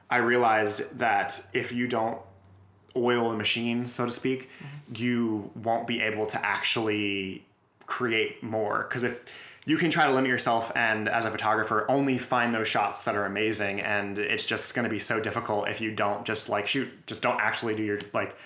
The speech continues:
Speaker 1: art. And I think that speaks into poetry, into music, into drawing. Like, if you don't just keep sketching, if you don't just keep creating, you aren't going to stumble upon that revolution or that thing that's gonna make you go, "Whoa," and realize, like,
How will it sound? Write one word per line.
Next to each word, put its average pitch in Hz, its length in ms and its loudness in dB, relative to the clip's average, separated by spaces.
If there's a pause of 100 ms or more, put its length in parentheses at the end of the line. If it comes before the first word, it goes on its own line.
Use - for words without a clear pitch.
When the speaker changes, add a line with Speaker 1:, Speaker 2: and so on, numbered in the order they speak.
(200)
Speaker 1:
art. 139 120 6
And 120 80 6
I 117 60 4
think 135 120 2
that 120 140 2
speaks 120 300 -2
into 117 180 -4
poetry, 110 500 0
into 98 120 -4
music, 113 380 -2
into 98 440 -6
drawing. 104 460 0
Like, 101 220 -6 (540)
if 127 140 -2
you 127 140 4
don't 120 240 2
just 117 200 -2
keep 113 200 -6
sketching, 110 440 -2
if 101 140 -6
you 110 80 -2
don't 107 260 -2
just 113 200 -6
keep - 180 -6
creating, 110 640 0 (580)
you 117 640 0
aren't 131 260 2
going 127 260 4
to 113 60 0
stumble 117 260 2
upon 113 220 0
that 101 320 -2 (400)
revolution 117 680 2
or 104 180 0 (120)
that - 220 0
thing 120 120 0
that's 110 140 -4
gonna 113 160 0
make 104 180 0
you 110 80 -2
go, 101 160 0
"Whoa," 104 760 4
and 104 340 -2
realize, 107 520 0
like, 104 200 -2